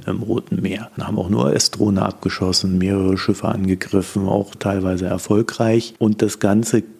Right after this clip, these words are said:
ließe sich auch, sage ich mal, nicht gänzlich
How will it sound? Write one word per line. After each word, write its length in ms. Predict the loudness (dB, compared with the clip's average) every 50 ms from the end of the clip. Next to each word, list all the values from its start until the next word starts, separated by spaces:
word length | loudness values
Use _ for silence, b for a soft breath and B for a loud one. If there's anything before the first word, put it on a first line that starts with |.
| _ _ _ -12
ließe 840 | -8 -6 -2 0 0 2 2 2 2 0 0 -2 -2 0 2 2 2
sich 540 | 2 0 2 2 2 2 2 -2 -8 -14 -16 _ _ _ _
auch, 720 | 0 2 4 6 6 6 6 4 4 2 -2 -14 -18 -20 -18 -12
sage 380 | -8 -4 -2 0 0 0 -2 -2
ich 320 | -4 -4 -4 -6 -6 -4
mal, 260 | -2 0 2 2 2 2
nicht 540 | 2 2 0 -2 -4 -12 -16 -18 -6 _
gänzlich 760 | 2 2 2 2 2 -2 -4 -2 2 2 2 2 2 -2 -10